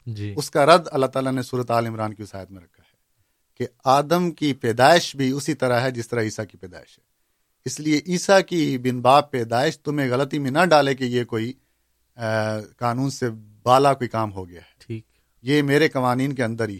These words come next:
Speaker 2: ہے۔ اس کی مثال آدم کی دے کر اللہ تعالیٰ نے جواب دے دیا ہے۔ پھر امین صاحب فرماتے ہیں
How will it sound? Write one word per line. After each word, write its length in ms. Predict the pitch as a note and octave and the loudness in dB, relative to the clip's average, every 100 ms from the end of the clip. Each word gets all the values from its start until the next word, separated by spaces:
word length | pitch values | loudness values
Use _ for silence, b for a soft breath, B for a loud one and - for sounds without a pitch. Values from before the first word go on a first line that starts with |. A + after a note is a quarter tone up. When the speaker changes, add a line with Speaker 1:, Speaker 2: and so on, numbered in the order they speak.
| G#2 | -14
Speaker 2:
ہے۔ 100 | B2 _ _ _ _ - | -20 _ _ _ _ -12
اس 120 | C3 | -10
کی 100 | C#3+ | -6
مثال 400 | B2 A#2 A#2+ B2 - | -6 0 0 0 -4
آدم 300 | A#2+ A#2+ A#2+ | -6 -6 -8
کی 120 | A#2 | -8
دے 160 | A2 A2+ | -6 -4
کر 140 | B2 | -4
اللہ 140 | A2 | -6
تعالیٰ 280 | G#2 A#2 A#2 | -4 -2 -2
نے 120 | A2+ G#2+ _ _ - | -4 -10 _ _ -8
جواب 340 | G#2+ G#2+ G#2 | 0 0 0
دے 100 | G2+ | -6
دیا 220 | F#2+ F#2 | -8 -14
ہے۔ 200 | E2+ - _ _ _ _ _ _ _ _ _ | -20 -20 _ _ _ _ _ _ _ _ _
پھر 140 | D3+ | 0
امین 240 | D#3 D3+ D#3+ | 2 2 0
صاحب 240 | - D3+ | 2 2
فرماتے 400 | C#3 B2 A#2+ - | 2 -2 0 0
ہیں 140 | B2+ | -2